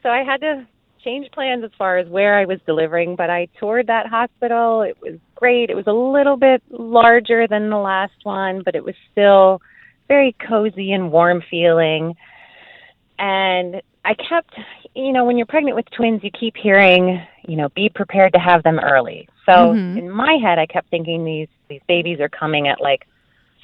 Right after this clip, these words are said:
Speaker 1: thirty-five weeks, which was right before Christmas. And the big joke was I had to wait till after the first.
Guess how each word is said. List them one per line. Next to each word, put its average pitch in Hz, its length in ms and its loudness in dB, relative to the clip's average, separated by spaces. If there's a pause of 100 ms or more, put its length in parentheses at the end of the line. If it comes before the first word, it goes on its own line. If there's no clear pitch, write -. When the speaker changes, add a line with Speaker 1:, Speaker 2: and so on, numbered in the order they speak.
(120)
Speaker 1:
thirty-five 214 680 4
weeks, 320 380 -2 (760)
which 180 300 -4 (100)
was 170 340 0
right 151 420 -2
before 143 340 -4
Christmas. 175 680 -4 (580)
And 175 280 0
the 175 60 0
big 220 280 4
joke 196 300 4
was 165 280 4
I 160 100 2
had 175 320 -4
to 185 120 -8
wait 160 300 -2
till 170 100 -4
after 151 380 -4
the 143 100 -6 (160)
first. 123 300 -2